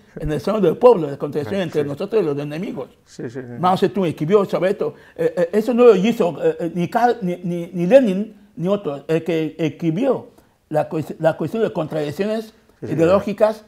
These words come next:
Speaker 1: fue
Speaker 2: el camarada Mao, sí,
Speaker 1: el
Speaker 2: sí.
Speaker 1: camarada Mao Zedong.
Speaker 2: Sí, sí, sí.
Speaker 1: Sí. Y entonces el otro, eh, entonces Macías no, no, no entendía todas esas contradicciones. Era, era mu-, muy, mucho para él.
Speaker 2: Y en esos años de Macías, la, la situación, por ejemplo, de la Iglesia,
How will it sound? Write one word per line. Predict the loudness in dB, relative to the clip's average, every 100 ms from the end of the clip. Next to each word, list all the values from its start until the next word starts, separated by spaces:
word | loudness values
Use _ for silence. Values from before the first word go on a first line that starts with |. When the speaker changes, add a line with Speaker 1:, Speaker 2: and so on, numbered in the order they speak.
| _ _ _
Speaker 1:
fue | 0 2 2
Speaker 2:
el | -2
camarada | -6 -4 -2 0 2
Mao, | 0 -2 -2
sí, |
Speaker 1:
el | 0
Speaker 2:
sí. |
Speaker 1:
camarada | 2 4 4 4
Mao | 2 -2
Zedong. | -6 -10 -18 -20
Speaker 2:
Sí, | -18 -16 -16
sí, | -16 -16
sí. | -16 -18 -8
Speaker 1:
Sí. | -6 -6 -10 _ -12 -2
Y | -2
entonces | 4 4 6 6
el | 6
otro, | 4 4 6 6 6 2 -2
eh, | -6 -8 -8
entonces | -4 0 2
Macías | 0 2 2
no, | 2 0
no, | 0 -2 0
no | 0
entendía | 0 2 2 2
todas | 2 0
esas | -2
contradicciones. | -4 -8 -8 -8 -8 -10 -12 _ -14
Era, | -4 -4 -2
era | 0 0 0
mu-, | 0 0
muy, | -2 -2 -2 -2 -4
mucho | -4 0 0 0 -2
para | -2 -2
él. | -4 -8 -18 _ _ _ -6
Speaker 2:
Y | -2
en | -2
esos | -2 0 0
años | 0 0
de | 0
Macías, | -2 -2 -4 -4 -8 -12
la, | -12 -12 -16 -10
la | -10 -8
situación, | -10 -10 -8 -8
por | -6
ejemplo, | -6 -2 0
de | 0
la | 0
Iglesia, | 2 0 0 -8 -8